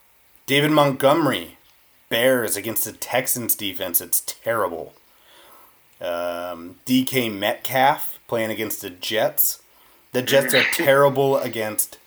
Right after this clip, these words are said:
Speaker 1: speed receivers and big receivers, and D K is both. That could be massive. Justin Herbert,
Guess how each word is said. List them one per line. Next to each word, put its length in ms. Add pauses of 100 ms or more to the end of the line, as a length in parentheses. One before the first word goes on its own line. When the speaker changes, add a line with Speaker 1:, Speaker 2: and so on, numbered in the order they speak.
(140)
Speaker 1:
speed 460
receivers 760 (240)
and 260
big 220
receivers, 600
and 120
D 120
K 220
is 120
both. 600 (460)
That 180
could 140
be 180
massive. 800 (1300)
Justin 360
Herbert, 560